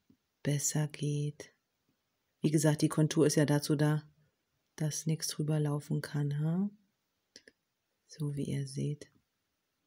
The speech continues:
Wie gesagt, ihr braucht ein ruhiges Händchen und dann funktioniert das ganz von alleine.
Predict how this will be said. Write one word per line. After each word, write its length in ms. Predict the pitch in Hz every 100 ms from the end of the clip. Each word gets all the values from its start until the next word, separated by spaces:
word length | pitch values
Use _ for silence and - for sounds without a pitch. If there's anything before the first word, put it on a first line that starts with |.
| _ _ _ _ _ _ _ _ _ _ _ _ _ _ _ _ _ _ _ _
Wie 140 | 180 160
gesagt, 460 | 143 147 147 - - _ _ _ _ _ _ _ _ _ _ _ _
ihr 80 | 151
braucht 300 | 151 143 151
ein 140 | 147
ruhiges 440 | 143 156 147 147
Händchen 600 | 185 190 196 - 170 165 165
und 240 | 147 143
dann 120 | 143
funktioniert 640 | 139 143 139 - 139 139 143
das 360 | 139 - - _ _ _ _ _ _ _ _ _
ganz 460 | 147 151 151 - -
von 240 | - 143
alleine. 640 | 139 139 135 135 139 143